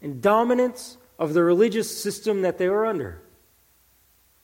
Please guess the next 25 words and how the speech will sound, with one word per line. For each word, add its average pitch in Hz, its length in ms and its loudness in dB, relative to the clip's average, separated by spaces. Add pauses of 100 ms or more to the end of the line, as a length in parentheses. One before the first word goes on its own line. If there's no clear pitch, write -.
(1500)
Certainly 233 380 4
some 226 380 2
in 220 80 2
the 208 100 4
Old 202 160 2
Testament 196 420 -2
had 165 140 -2
a 170 60 0
true 214 360 0
and 175 180 2
vibrant 190 520 2
relationship 180 720 0
with 151 160 -8
God. 170 320 2
You 165 60 -2
can 165 160 -4
read 185 200 2
about 180 300 2
them 175 160 -2
in 143 80 -4
the 127 60 -6
Psalms. 175 600 -2
David 190 380 4
had 170 320 -2
one. 175 340 -6